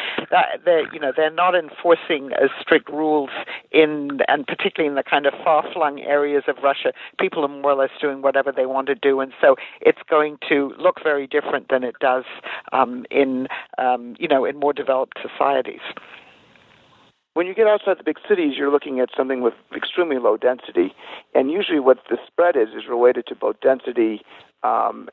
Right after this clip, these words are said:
Speaker 2: and, you know, physical distancing. So should we expect it to be not as problematic? Is it predominantly agrarian? Um, is it predominantly,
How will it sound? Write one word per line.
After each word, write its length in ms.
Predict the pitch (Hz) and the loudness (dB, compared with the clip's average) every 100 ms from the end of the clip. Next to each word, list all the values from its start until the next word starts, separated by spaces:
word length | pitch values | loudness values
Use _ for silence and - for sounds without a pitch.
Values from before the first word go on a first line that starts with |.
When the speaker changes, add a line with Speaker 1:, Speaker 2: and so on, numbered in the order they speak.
| 117 | 2
Speaker 2:
and, 300 | 113 104 95 | 2 2 -2
you 60 | |
know, 140 | - - _ - | -2 -2 _ 0
physical 280 | 147 - 120 | 0 2 0
distancing. 640 | 131 - 117 - 85 64 - - | 0 -2 -10 0 0 0 -10 0
So 260 | 139 123 - - | 2 2 -2 -6
should 200 | - 151 | -2 -2
we 60 | |
expect 260 | 143 160 143 | 2 2 2
it 100 | 123 | -4
to 80 | 123 | -6
be 140 | 127 | -6
not 160 | 117 117 | 0 0
as 60 | 117 | 0
problematic? 520 | 113 98 120 151 170 | -4 -2 0 0 0
Is 80 | 127 | -6
it 100 | 95 | -8
predominantly 500 | 135 110 113 101 87 | -2 0 2 0 -2
agrarian? 680 | 101 120 135 156 156 151 - - - - - | -6 0 2 2 0 -4 -10 -20 -18 -20 -4
Um, 540 | 113 107 104 98 98 - | 0 0 0 -4 -16 0
is 120 | 123 113 | 0 0
it 100 | - | -4
predominantly, 580 | 127 123 120 107 104 | 0 2 2 -2 -4